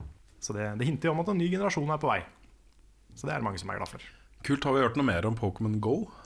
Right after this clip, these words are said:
Speaker 1: Nei, det tror jeg ikke.
Speaker 2: Kanskje de skal snakke litt om det også?
Speaker 1: Det kan hende. Så kommer jo Pokken Tournament, kommer jo også.
Speaker 2: Mhm.
Speaker 1: Som er, eh, et Pokémon Tekken fighting-spill, eh, type ting.
Speaker 2: Mhm.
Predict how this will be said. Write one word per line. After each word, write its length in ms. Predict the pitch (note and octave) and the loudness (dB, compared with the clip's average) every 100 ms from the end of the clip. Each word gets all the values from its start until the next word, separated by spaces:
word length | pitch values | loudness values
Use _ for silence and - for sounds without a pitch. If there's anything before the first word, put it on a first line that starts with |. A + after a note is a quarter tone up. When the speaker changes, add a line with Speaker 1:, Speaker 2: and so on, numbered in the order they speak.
| - - - - - - - - - - - - - - | -20 -20 -20 -20 -20 -20 -20 -20 -20 -20 -20 -20 -20 -8
Speaker 1:
Nei, 260 | G#2+ B2 A#3+ | -2 0 0
det 80 | G#3 | 0
tror 100 | D3+ | 0
jeg 100 | E3 | 0
ikke. 80 | - - - - | -6 -18 -14 -6
Speaker 2:
Kanskje 260 | A#2+ - | -4 -2
de 60 | A2 | -2
skal 140 | C3 A#2 | -2 -2
snakke 220 | A#2 A2 | -2 -4
litt 120 | G2+ | 0
om 80 | A2 | 2
det 80 | G2+ | 2
også? 200 | G2+ C#3+ - - - - - G2+ | 0 -4 -12 -20 -20 -20 -14 -8
Speaker 1:
Det 160 | G2 | -4
kan 100 | B2 | -2
hende. 160 | A#2+ C3+ E3+ | -2 -2 -6
Så 120 | - | -2
kommer 160 | C3+ A#2+ | 2 2
jo 80 | A#2 A#2 | 0 0
Pokken 440 | B2+ - C#3+ C#3+ | -4 -2 -2 0
Tournament, 560 | C#3+ C#3 E3 A3+ - - - | 0 0 0 -2 -4 -6 -2
kommer 180 | D#3+ G#2+ | 2 2
jo 40 | |
også. 80 | - | 2
Speaker 2:
Mhm. 80 | E3+ - - - - - | -2 -12 -20 -20 -20 -20
Speaker 1:
Som 160 | - B2+ | -6 -2
er, 180 | A#2 A2+ | 0 0
eh, 180 | G#2+ G#2+ | 0 -4
et 120 | - | -4
Pokémon 540 | - A2 B2 C3 B2+ B2+ | -2 -2 0 0 0 -2
Tekken 380 | B2 - C#3 | -4 -2 -2
fighting-spill, 680 | C#3 C#3 C#3+ C#3+ D#3+ F3 E3+ | 0 0 0 0 0 -2 0
eh, 60 | D#3+ | 0
type 180 | D#3+ - | -2 -2
ting. 180 | A3+ - - | -6 -6 -6
Speaker 2:
Mhm. 300 | C3+ A#2+ D3 | 0 0 0